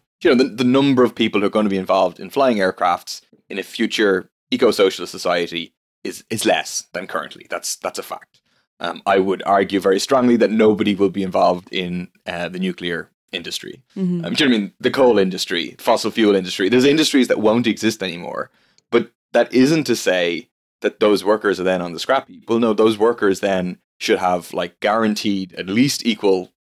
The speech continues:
Speaker 1: conditions and pay, and probably better than they currently have, doing meaningful, productive, uh, work. And that's the point of, like, a green jobs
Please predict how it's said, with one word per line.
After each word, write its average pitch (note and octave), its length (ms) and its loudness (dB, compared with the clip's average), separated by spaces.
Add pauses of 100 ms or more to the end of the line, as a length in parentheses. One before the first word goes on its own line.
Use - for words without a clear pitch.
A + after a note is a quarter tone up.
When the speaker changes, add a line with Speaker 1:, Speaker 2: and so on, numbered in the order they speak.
Speaker 1:
conditions C#3+ 420 0
and G#2 120 -4
pay, G2 460 -2
and F2 200 -10 (100)
probably F2+ 380 -6
better A2 420 2
than F#2+ 200 -8
they F#2 80 -4
currently G2+ 380 -2
have, F2 340 -6 (320)
doing C#3+ 420 2
meaningful, G2+ 520 0
productive, F2 840 -8 (100)
uh, F2+ 300 -12
work. - 340 -4 (320)
And G#2 180 -4 (100)
that's G2+ 180 -4
the - 80 -14
point B2+ 380 -2
of, F2+ 120 -2
like, F#2 180 0
a F#2+ 40 -2
green G2 280 -2
jobs F2+ 500 0